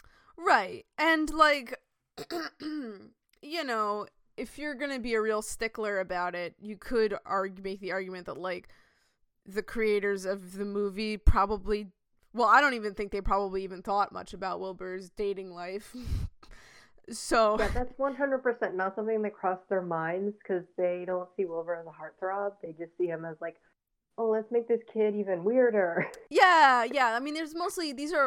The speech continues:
Speaker 2: He's,
Speaker 1: adults
Speaker 2: like,
Speaker 1: creating,
Speaker 2: completely
Speaker 1: creating this
Speaker 2: desexualized
Speaker 1: character. So,
Speaker 2: in their
Speaker 1: like,
Speaker 2: minds.
Speaker 1: yeah, so, like, they're,
Speaker 2: And
Speaker 1: they're
Speaker 2: in,
Speaker 1: thinking
Speaker 2: in the
Speaker 1: about him
Speaker 2: movie's
Speaker 1: as a
Speaker 2: interpretation.
Speaker 1: Yeah,
Speaker 2: Sorry. Yeah,
Speaker 1: basically.
Speaker 2: yeah.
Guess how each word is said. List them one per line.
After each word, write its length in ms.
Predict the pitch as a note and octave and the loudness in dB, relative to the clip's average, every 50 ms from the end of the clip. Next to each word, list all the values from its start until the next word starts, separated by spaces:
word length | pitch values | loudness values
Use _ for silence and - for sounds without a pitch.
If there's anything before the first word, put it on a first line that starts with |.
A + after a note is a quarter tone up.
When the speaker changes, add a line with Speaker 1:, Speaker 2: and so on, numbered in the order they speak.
| A3+ - | 2 0
Speaker 2:
He's, 60 | - | -2
Speaker 1:
adults 200 | A3 B3 B3 A3+ C4+ C4 | 0 0 2 4 2 2
Speaker 2:
like, 60 | - | 2
Speaker 1:
creating, 300 | - C4+ A#3 G#3 G3 C#4+ | 2 2 2 2 2 0
Speaker 2:
completely 320 | C4+ C4+ D4+ C#4+ B3+ A#3 B3 | 0 0 0 -2 0 0 2
Speaker 1:
creating 200 | A#3+ A3 A3 A3 | 2 4 4 2
this 120 | A3 G#3+ - | 2 2 4
Speaker 2:
desexualized 20 | |
Speaker 1:
character. 720 | - A#3 A#3+ A#3 A3+ G#3+ G3+ G#3 G#3 G3 F#3+ F#3+ F#3 F#3 - - _ _ _ _ _ _ _ _ - - | 6 6 6 6 4 2 2 0 0 0 0 -2 -4 -8 -10 -14 _ _ _ _ _ _ _ _ -16 -12
So, 420 | - - - B3 A3+ G#3+ G#3+ G#3 | -6 -2 0 2 4 4 4 4
Speaker 2:
in 80 | G3 F#3+ | 4 4
their 140 | G3 F#3 F#3+ | 2 2 2
Speaker 1:
like, 100 | F#3 F3+ | 2 0
Speaker 2:
minds. 640 | F#3 F#3 F#3 F3 E3+ E3 D#3+ D#3+ E3 F3 F#3 F3+ F3+ _ _ _ _ _ _ | 0 -2 -2 -2 -2 -2 -4 -6 -6 -8 -8 -10 -12 _ _ _ _ _ _
Speaker 1:
yeah, 200 | - C#4+ C#4+ A#3 B3 | -2 0 2 2 2
so, 160 | - C4 A#3+ | 0 -2 -2
like, 240 | A#3+ A#3+ A#3 A3 A3+ | -2 -2 -4 -2 -2
they're, 140 | A3+ A3+ F3+ | 0 0 2
Speaker 2:
And 60 | F3+ | 2
Speaker 1:
they're 140 | F#3 F#3 F#3+ | 2 2 0
Speaker 2:
in, 60 | F#3+ F#3 | 0 -2
Speaker 1:
thinking 220 | A#3 A3+ G#3 A3+ | 0 2 2 2
Speaker 2:
in 60 | A3 | 4
the 60 | G#3+ G3+ | 4 4
Speaker 1:
about 160 | F#3 F#3 G3 | 4 4 4
him 140 | G#3 A#3+ A3+ | 4 4 4
Speaker 2:
movie's 160 | A3+ A3 G3+ | 2 0 2
Speaker 1:
as 20 | G3+ | 0
a 40 | G3 | 0
Speaker 2:
interpretation. 840 | F3+ - G3+ G3 - F3+ - F3+ F#3 F3+ - E3 D#3+ D#3+ D#3+ F3 - _ _ _ _ | -2 -2 -4 -4 -4 -4 -2 -2 -2 -2 -2 -6 -14 -14 -14 -16 -18 _ _ _ _
Speaker 1:
Yeah, 440 | - B3 A3 F3 A#2+ F#2 D2 E2 - | -6 -4 -4 -2 -2 -4 -6 -6 -6
Speaker 2:
Sorry. 280 | E3+ - - - - - - | -8 -8 -8 -10 -14 -12 -10
Yeah, 80 | - | -8
Speaker 1:
basically. 380 | B4 A4+ - - - - - | -8 -8 -8 -8 -10 -10 -12
Speaker 2:
yeah. 40 | - | -14